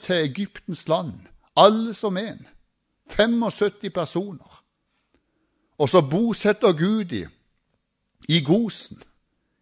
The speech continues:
i Egyptens land. Og lenge skal Israels barn være i Egypten? I fire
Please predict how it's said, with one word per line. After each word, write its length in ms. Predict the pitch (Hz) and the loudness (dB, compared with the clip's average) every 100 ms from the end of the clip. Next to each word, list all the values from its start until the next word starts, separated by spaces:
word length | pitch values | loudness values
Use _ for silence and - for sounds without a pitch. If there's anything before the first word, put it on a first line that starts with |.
| - | 2
i 100 | 160 | 4
Egyptens 680 | 143 165 226 - - 175 - | 4 0 -6 -8 -10 -8 -2
land. 240 | 165 190 - _ _ _ _ _ _ _ _ _ _ _ _ _ _ _ | -2 -4 -14 _ _ _ _ _ _ _ _ _ _ _ _ _ _ _
Og 120 | 156 | 8
lenge 360 | 151 214 233 233 | 10 8 6 2
skal 260 | - 196 | 0 -2
Israels 500 | 190 214 - 190 165 | -2 -4 -4 -4 -6
barn 360 | - 165 185 170 | -2 0 0 0
være 260 | 147 160 170 | 0 0 0
i 40 | |
Egypten? 540 | 160 233 - _ - - - - _ _ _ _ _ _ _ _ | -4 -6 -10 _ -16 -14 -14 -18 _ _ _ _ _ _ _ _
I 120 | 131 | -4
fire 800 | - - 160 185 185 175 175 | -4 -4 -2 -2 -4 -4 -4